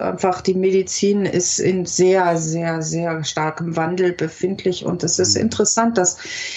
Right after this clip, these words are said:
Speaker 1: immer mehr da, äh, auch offen für werden,
Speaker 2: Mhm.
Speaker 1: ja.
Speaker 2: Mhm.
Speaker 1: Traditionell ausgebildete Mediziner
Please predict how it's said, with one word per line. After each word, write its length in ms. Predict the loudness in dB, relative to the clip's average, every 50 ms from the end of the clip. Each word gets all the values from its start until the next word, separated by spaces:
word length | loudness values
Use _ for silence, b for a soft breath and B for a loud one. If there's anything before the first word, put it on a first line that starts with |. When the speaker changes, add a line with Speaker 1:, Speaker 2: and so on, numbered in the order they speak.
| B B B
Speaker 1:
immer 400 | B 2 2 4 4 4 2 2
mehr 440 | 2 2 2 2 4 4 4 4 2
da, 1040 | 2 0 0 0 0 0 -2 -2 -4 -4 -4 -4 -2 -2 0 0 0 0 -2 -2 -2
äh, 40 | 0
auch 260 | 0 0 0 -2 0
offen 320 | 0 0 2 2 2 0 0
für 300 | 2 4 4 4 4 4
werden, 460 | 2 2 2 0 0 -2 -4 -4 -6 -8 -8
Speaker 2:
Mhm. 80 | -6 -4
Speaker 1:
ja. 360 | -2 -2 -2 -4 -6 -8 -10 -14 _ -10
Speaker 2:
Mhm. 240 | -8 -8 -8 -6
Speaker 1:
Traditionell 800 | -2 0 0 2 2 0 -2 -2 0 0 2 2 4 4 4 4
ausgebildete 920 | 4 2 2 0 0 0 -2 0 2 2 2 2 2 0 -2 -2 -2 -2 0
Mediziner 840 | 0 0 0 0 -2 -2 0 2 4 4 4 6 4 4 2 0